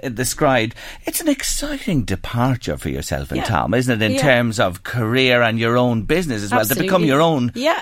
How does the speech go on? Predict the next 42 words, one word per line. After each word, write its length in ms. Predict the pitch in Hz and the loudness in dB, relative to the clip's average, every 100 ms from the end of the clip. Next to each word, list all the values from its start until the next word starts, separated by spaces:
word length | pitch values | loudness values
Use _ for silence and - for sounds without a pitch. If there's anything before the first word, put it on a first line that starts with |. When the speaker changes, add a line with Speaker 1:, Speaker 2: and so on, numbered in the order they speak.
| 190 | -8
Speaker 2:
become 300 | - 214 226 | -10 -4 0
your 100 | 208 | 2
own 160 | 202 202 | 2 0
boss, 300 | 196 208 - | 0 0 -2
<laughs> 40 | |
exactly, 340 | 208 220 - 285 | -4 -4 0 0
Speaker 1:
For 40 | |
the 120 | 269 254 | 2 2
fir-, 120 | 233 | 4
Speaker 2:
yeah. 520 | 226 262 - - 294 | 2 2 -2 0 0
Speaker 1:
<laughs> 0 | |
for 200 | - 277 | 2 0
the 80 | 175 | 2
first 220 | - - | 2 2
time. 120 | 180 220 | 0 2
There's 160 | 220 | 2
an 80 | 247 | 2
excitement 680 | 262 - - 294 349 - 185 | 2 0 0 2 2 0 0
Speaker 2:
<laughs> 0 | |
There 140 | 214 233 | 2 4
Speaker 1:
in 60 | 247 | 4
that. 80 | |
Speaker 2:
is, 200 | 165 - | 2 -4
yeah. 180 | 156 139 | -6 -6
Speaker 1:
D-, 160 | - - - | -6 -8 0
is 120 | 320 | 0
there 140 | 339 339 | 2 2
a 60 | |
worry 360 | 320 330 381 294 | 4 2 2 2
in 80 | 165 | 2
it 140 | 113 | 0
as 180 | 107 117 | -2 0
well? 300 | 120 92 92 | 2 2 4
Or, 240 | 107 113 | 4 2
you 140 | 113 120 | 2 2
Speaker 2:
Yeah. 80 | - | 4
Speaker 1:
know, 180 | 143 | 2
do 120 | 127 135 | 0 -2
you, 220 | 127 131 | -4 -6
to 120 | 127 | -4
think 240 | 127 151 123 | -2 0 2
that, 160 | 120 | 0